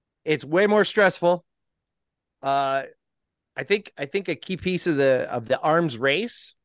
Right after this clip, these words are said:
is the, the threat.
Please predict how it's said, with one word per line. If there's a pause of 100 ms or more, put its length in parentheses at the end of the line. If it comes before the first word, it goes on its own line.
(680)
is
the, (1120)
the
threat.